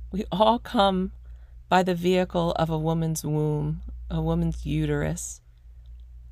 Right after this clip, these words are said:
at least at this point in scientific development. And there's a time and place in that nine-month-ish gestational period where we become so snug as a bug in a rug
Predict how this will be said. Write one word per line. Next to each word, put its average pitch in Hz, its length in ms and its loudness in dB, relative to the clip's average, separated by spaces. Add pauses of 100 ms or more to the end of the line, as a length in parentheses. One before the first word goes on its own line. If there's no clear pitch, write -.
at 170 180 -2
least 165 240 0
at 160 120 -4
this 165 200 0
point 160 320 0
in 156 80 0
scientific 147 600 -2
development. 147 680 -4 (960)
And 185 160 4
there's 196 220 0
a 190 60 0
time 202 440 2
and 190 180 -2
place 220 460 2
in 180 300 2
that 160 320 4 (360)
nine-month-ish 165 1400 2
gestational 156 800 0
period 151 580 0 (480)
where 170 200 4
we 190 180 0
become 180 440 -2
so 196 340 0
snug 190 560 2
as 170 160 0
a 170 40 -2
bug 165 300 2
in 156 80 0
a 151 80 0
rug 147 440 -2